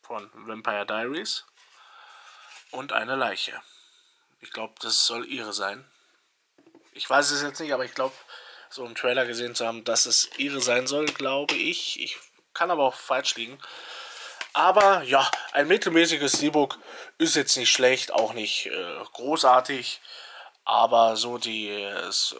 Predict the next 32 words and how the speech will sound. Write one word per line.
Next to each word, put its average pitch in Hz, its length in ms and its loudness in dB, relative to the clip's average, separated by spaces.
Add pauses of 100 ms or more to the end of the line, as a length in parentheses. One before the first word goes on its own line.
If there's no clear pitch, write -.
Frontcover 135 500 2
und 120 120 2
das 113 200 0
Backcover 120 520 2
sieht 117 200 -2
auf - 120 -2
jeden 160 160 -6
Fall 131 140 0 (120)
cool 185 120 -4
aus. - 460 -2
Mal 113 240 0
was 113 120 -2
anderes. 151 600 -6 (140)
<laughs> 135 140 -6
Mal 123 140 4
auch 113 220 -4
ein 120 220 -20
bisschen - 200 0
creepiger. 208 580 0 (560)
Äh, 117 240 -4
hinten 151 260 -10
das 117 120 -4
Backcover. 135 480 -2 (840)
Aber 160 300 4
ich 143 80 -2
bin 160 100 -2
auch 143 120 2
gespannt 135 300 0
auf 127 80 -6
diesen 120 260 -6
Film. 143 360 -8
Mal, 170 560 -6